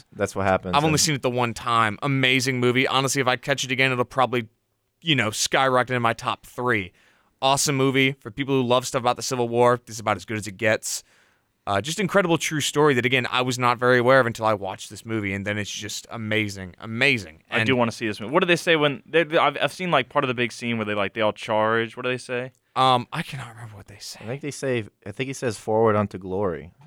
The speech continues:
Speaker 2: Yes,
Speaker 1: I think
Speaker 2: I,
Speaker 1: it's
Speaker 2: I belie-, I believe that is, that is the line,
Speaker 1: I
Speaker 2: hence the
Speaker 1: think,
Speaker 2: title.
Speaker 1: let me, let me look at I M D B
Speaker 2: Go ahead.
Speaker 1: quotes.
Speaker 2: But yeah, this movie, incredible cast. Broderick, who is kind of an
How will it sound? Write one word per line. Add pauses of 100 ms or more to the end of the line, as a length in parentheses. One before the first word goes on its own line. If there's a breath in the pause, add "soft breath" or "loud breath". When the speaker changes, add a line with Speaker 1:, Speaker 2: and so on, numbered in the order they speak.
Speaker 2:
Yes,
Speaker 1:
I
think
Speaker 2:
I,
Speaker 1:
it's
Speaker 2:
I
belie-,
I
believe
that
is,
that
is
the
line,
Speaker 1:
I
Speaker 2:
hence
the
Speaker 1:
think,
Speaker 2:
title.
Speaker 1:
let
me, (140)
let
me
look
at
I
M
D
B (100)
Speaker 2:
Go
ahead.
Speaker 1:
quotes. (400 soft breath)
Speaker 2:
But
yeah,
this
movie,
incredible
cast.
Broderick,
who
is
kind
of
an